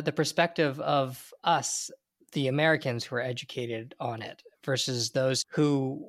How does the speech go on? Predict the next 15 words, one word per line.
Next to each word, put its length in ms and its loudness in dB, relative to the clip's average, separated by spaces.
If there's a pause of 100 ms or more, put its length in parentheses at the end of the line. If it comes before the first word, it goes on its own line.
were 280 2
actually 520 0
impacted 520 0
by 200 0
it. 200 -10 (500)
I 60 2
guess 340 4
if 180 -6
you 80 4
didn't 220 4
die, 580 6
you 120 -2
were 140 6
okay. 480 2 (400)
<laughs> 120 -4